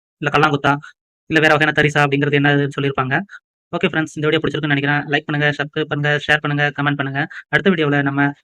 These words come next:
இந்த ரீசெட்டில்மெண்ட் பைசா அல்லது ரிஜிஸ்டர் இருக்குல்ல, இதோடைய கையால் எழுதப்பட்ட பிரதி ஒண்ணு இருக்குன்னு சொன்னோம். அதை பத்தி அதுல எத்தனை காலம் இருக்கு, அதுல ஒன்னொன்னு ஒவ்வொரு காலமும் எதை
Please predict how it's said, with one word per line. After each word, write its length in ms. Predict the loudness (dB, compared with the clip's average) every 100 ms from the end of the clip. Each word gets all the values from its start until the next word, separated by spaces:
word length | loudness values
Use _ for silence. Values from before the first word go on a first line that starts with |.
| -10
இந்த 100 | -4 -2
ரீசெட்டில்மெண்ட் 380 | -2 -2 -4 -2
பைசா 120 | -2
அல்லது 180 | -2 -4
ரிஜிஸ்டர் 260 | -6 -6 -6
இருக்குல்ல, 220 | -6 -8 -4
இதோடைய 220 | -2 -2 -2
கையால் 260 | 0 2 2
எழுதப்பட்ட 260 | 0 -2 -2
பிரதி 160 | 0
ஒண்ணு 120 | 0 0
இருக்குன்னு 220 | -4 -6
சொன்னோம். 200 | -8 -10 -14 -8 -2
அதை 120 | 0 0
பத்தி 160 | -4 -4
அதுல 200 | -2 -2 0 -2
எத்தனை 160 | 0 0
காலம் 160 | 0 -2
இருக்கு, 160 | -2 0
அதுல 180 | 0 0
ஒன்னொன்னு 260 | 0 0 0
ஒவ்வொரு 160 | 0
காலமும் 200 | -2 -2
எதை 100 | -4